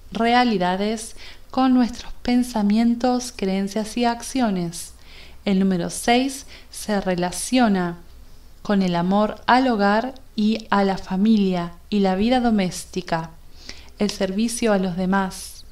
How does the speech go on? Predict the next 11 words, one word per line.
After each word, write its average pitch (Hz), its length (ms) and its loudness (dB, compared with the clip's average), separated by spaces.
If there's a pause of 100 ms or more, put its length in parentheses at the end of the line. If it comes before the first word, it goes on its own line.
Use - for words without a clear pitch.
(280)
la 196 140 -2
responsabilidad, 190 1300 -2 (560)
los 240 320 0
ingresos 202 840 0 (420)
y 190 80 -2
los 196 180 -4
aspectos 247 600 -4
financieros 208 760 2
de 208 100 2
la 190 140 2
vida 175 440 0